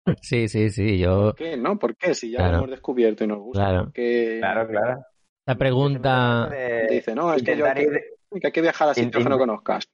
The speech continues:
Speaker 1: Eso.
Speaker 2: Bueno, no. <laughs>
Speaker 3: No,
Speaker 1: Y bros.
Speaker 3: no, no hace falta, no hace falta. Cuando encuentras tu sio, yo, yo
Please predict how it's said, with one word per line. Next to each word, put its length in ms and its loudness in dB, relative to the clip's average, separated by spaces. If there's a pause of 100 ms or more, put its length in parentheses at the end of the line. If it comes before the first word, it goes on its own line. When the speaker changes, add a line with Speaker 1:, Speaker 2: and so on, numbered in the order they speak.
Speaker 1:
Eso. 400 0 (120)
Speaker 2:
Bueno, 280 0 (180)
no. 440 -2
<laughs> 360 -2 (760)
Speaker 3:
No, 60 -14
Speaker 1:
Y 60 -2
bros. 240 4
Speaker 3:
no, 80 -10
no 60 -10
hace 140 -12
falta, 280 0
no 60 0
hace 120 -8
falta. 220 -2 (320)
Cuando 200 -2
encuentras 340 0
tu 80 2
sio, 180 2
yo, 180 2 (280)
yo 200 2